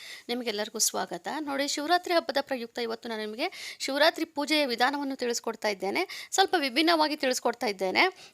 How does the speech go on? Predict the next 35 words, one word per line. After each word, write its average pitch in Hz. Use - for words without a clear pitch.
ನಾವು 285
ಮೊದಲು 349
ಪೂಜೆ 339
ಮಾಡಬೇಕು 302
ಅಂದ್ರೆ 277
ನಮ್ಮ 254
ಕುಲದೇವರಿಗೆ 269
ನಮಸ್ಕಾರ 240
ಮಾಡಿಕೊಂಡು, 240
ಗಣೇಶನಿಗೆ 240
ನಮಸ್ಕಾರ 220
ಮಾಡಿಕೊಂಡು, 220
ಅದರ 240
ನಂತರದಲ್ಲಿ 285
ನಾವು 247
ಶಿವನ 262
ಪೂಜೆಯನ್ನು 226
ಪ್ರಾರಂಭ 240
ಮಾಡಬೇಕಾಗುತ್ತದೆ. 196
ಶಿವರಾತ್ರಿಯು 415
ನಮಗೆ 320
ಯಾವ 269
ಸಮಯದಲ್ಲಿ 320
ಪ್ರಾರಂಭವಾಗುತ್ತದೆ 262
ಅನ್ನುವುದಾದರೆ, 233
ಮಾಘ 262
ಮಾಸ 277
ಚತುರ್ದಶಿ 254
ತಿಥಿ -
ಎಂದು 226
ಬರುವ 220
ರಾತ್ರಿ, 214
ಎಂಟನೇ 339
ಮಾರ್ಚ್ 262
ಶುಕ್ರವಾರ 320